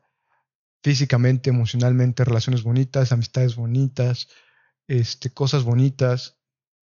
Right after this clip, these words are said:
Pues empieza por ti, por tu círculo, por tu casa, por tus hijos, por tus hermanos, por tus amigos,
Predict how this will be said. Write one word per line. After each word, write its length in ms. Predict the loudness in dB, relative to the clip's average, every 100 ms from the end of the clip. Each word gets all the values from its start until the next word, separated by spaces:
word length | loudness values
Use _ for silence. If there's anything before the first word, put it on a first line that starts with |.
| _ _
Pues 120 | -8
empieza 300 | -4 -2 -2
por 160 | -2 -2
ti, 320 | -2 -2 -4 _ _ _ _
por 180 | -10
tu 140 | -4 -2
círculo, 440 | 0 0 -2 -6
por 180 | -6 -10
tu 140 | -12 -6
casa, 360 | -2 0 -2
por 160 | -4 -8
tus 260 | -8 -8 -6
hijos, 300 | -6 -6 -8
por 200 | -10 -14
tus 220 | -12 -10
hermanos, 560 | -6 -2 -2 -2 -4 -8
por 200 | -14 -14
tus 220 | -10 -2
amigos, 720 | 0 2 2 2 0 -6 -10